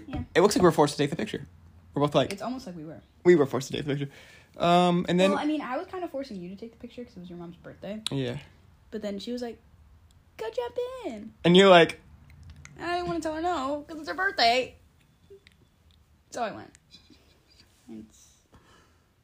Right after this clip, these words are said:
Speaker 1: it's awkward.
Speaker 2: Okay. Um,
Speaker 1: But we retook the picture this year, and it's a lot better.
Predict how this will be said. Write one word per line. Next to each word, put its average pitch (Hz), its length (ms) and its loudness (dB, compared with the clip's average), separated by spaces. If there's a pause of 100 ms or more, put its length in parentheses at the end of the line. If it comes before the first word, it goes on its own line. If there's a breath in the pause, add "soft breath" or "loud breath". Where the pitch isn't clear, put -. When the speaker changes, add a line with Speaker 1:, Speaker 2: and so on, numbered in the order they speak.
(360)
Speaker 1:
it's - 100 -20
awkward. - 300 -20 (240)
Speaker 2:
Okay. - 120 -4 (460)
Um, 165 960 2
Speaker 1:
But 294 80 0
we 320 100 -2
retook 330 320 -4
the 294 60 -20
picture 294 260 -12
this 262 240 -8
year, 220 100 -10
and 208 80 -14
it's 220 100 -16
a 214 40 -14
lot 208 140 -12
better. 233 260 -14